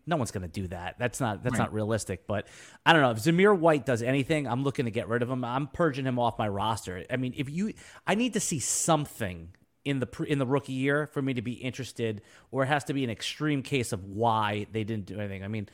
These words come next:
Speaker 1: literally, look down that game log. It, it, it looks like, you know, the, one of the
Speaker 2: Like
Speaker 1: worst
Speaker 2: mine.
Speaker 1: players.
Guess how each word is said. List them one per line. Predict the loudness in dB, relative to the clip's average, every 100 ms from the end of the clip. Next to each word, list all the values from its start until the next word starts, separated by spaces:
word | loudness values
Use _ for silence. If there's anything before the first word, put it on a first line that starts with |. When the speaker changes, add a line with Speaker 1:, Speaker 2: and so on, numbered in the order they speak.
| -16 4
Speaker 1:
literally, | 6 6
look | 4 2
down | 2 4
that | 2
game | 2 2
log. | 2 -4 -10 -10
It, | -8 -4
it, | -4 -6 _ -8
it | -6 0
looks | 0 0
like, | 2 2 2 -2
you | 0
know, | 2 0 -4 _ _ -20 -20 -20 _ -12
the, | -6
one | 2 2
of |
the | 10
Speaker 2:
Like | 12
Speaker 1:
worst | 12
Speaker 2:
mine. | 12 12
Speaker 1:
players. | 12 8